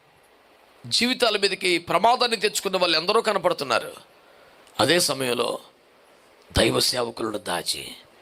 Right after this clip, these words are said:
వారి ప్రాణములు కాపాడి, రాహాబును వేశ్య క్షేమంగా దేవుని సందులో ఉండిపోగలిగింది. ఆలోచించండి, ఏం దాచిపెడదాం?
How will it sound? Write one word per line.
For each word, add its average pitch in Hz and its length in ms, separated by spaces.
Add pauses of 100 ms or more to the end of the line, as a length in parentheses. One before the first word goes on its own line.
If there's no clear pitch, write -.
(200)
వారి 180 160
ప్రాణములు 170 600
కాపాడి, - 680 (1000)
రాహాబును - 580
వేశ్య - 640 (840)
క్షేమంగా 85 680
దేవుని 80 320
సందులో 71 300
ఉండిపోగలిగింది. 62 800 (1400)
ఆలోచించండి, - 760 (640)
ఏం 92 180
దాచిపెడదాం? - 680